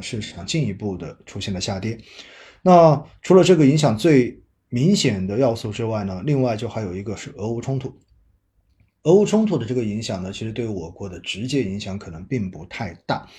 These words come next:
但是呢，它对于全球的这个通胀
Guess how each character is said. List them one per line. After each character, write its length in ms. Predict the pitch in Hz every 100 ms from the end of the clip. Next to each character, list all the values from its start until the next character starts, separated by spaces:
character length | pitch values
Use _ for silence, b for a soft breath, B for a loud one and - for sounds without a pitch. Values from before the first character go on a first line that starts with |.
| B B B _
但 160 | 170 151
是 160 | 147
呢， 180 | 127 120 - _
它 160 | 151
对 200 | 160 151
于 80 | 139
全 360 | - 107 110 180
球 460 | - - 90 113
的 260 | 147 107 -
这 120 | - 107
个 80 |
通 320 | 107 - 180 196
胀 400 | 226 180 98